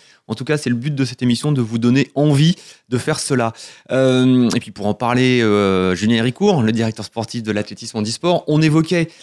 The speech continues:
le challenge des jeunes, euh, la finale du cha-, du challenge national des jeunes qui a eu lieu en, en, en levée de rideau,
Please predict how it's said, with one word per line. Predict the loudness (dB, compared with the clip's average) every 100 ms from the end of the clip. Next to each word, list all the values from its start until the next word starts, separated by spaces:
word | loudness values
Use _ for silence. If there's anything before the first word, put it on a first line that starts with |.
| -20 _
le | 0 0
challenge | 2 0 0 0
des | -2
jeunes, | 2 2 2 -2 _ _ -6
euh, | -2 0
la | -2
finale | -2 -2 0
du | -2
cha-, | -4 -8 -12
du | -12
challenge | -4 0 0 0
national | -2 -4 -4
des | -2 -2
jeunes | 0 0
qui | -2 -4
a | 0
eu | 0
lieu | 0 0
en, | 0 -2
en, | -4 -4
en | 0
levée | 0 0
de | 0
rideau, | -2 0 -2